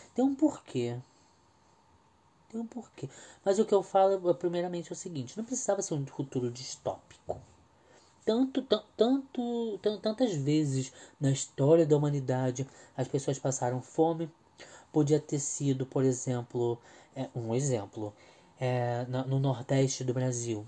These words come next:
Tem as pessoas, tem gente que passa fome lá. Ou então, num, num lugar bem pobrezinho ali na Ásia.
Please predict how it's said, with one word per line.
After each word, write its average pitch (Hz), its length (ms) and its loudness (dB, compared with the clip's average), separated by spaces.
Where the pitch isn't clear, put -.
Tem 110 120 -6
as 110 60 -8
pessoas, 120 320 -6
tem 131 160 -4
gente 139 260 -6
que - 60 -20
passa 117 260 -4
fome 110 300 -8
lá. 104 200 -6
Ou 123 80 -2
então, 127 440 -2
num, 131 360 -2
num 123 120 -4
lugar 120 360 -2
bem 135 340 -2
pobrezinho 131 760 0
ali 120 200 -4
na 120 480 -2
Ásia. 127 440 -2